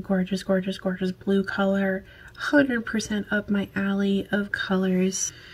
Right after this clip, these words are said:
So this is definitely a gorgeous blueberry candy color. It is a smidgen patchy, but I think a primer will solve a lot of that issue. It does have a very slight purpley pink shift to it. Really, really hard to see on camera,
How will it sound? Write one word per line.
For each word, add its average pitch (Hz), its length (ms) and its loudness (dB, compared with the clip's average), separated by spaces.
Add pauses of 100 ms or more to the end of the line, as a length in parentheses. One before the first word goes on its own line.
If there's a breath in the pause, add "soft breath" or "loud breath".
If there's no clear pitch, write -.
(260 loud breath)
So - 120 -2
this 294 100 2
is 370 120 6
definitely 240 380 -4
a 214 60 -2
gorgeous 196 480 -4
blueberry 202 540 -2
candy 254 420 -2
color. 247 440 -6
It 220 100 -8
is 262 120 0
a 339 60 4
smidgen 208 560 2
patchy, 196 640 -2 (340 loud breath)
but 220 80 2
I 220 60 4
think 269 200 -6
a - 40 -8
primer 190 440 4
will 196 140 0
solve 196 420 -2
a 208 60 -2
lot 190 280 0
of 190 120 -2
that 196 200 -2
issue. 196 400 0 (460 loud breath)
It 226 240 -2
does 339 340 2
have 208 460 -2
a 208 160 2
very 196 480 0
slight 190 840 0 (300)
purpley 202 600 -2
pink 190 440 -2
shift - 540 -8
to 240 160 -4
it. - 200 -4 (680 loud breath)
Really, 262 420 4
really 233 240 -6
hard 208 300 -4
to 208 100 -2
see 196 420 2
on 190 240 2
camera, 185 580 2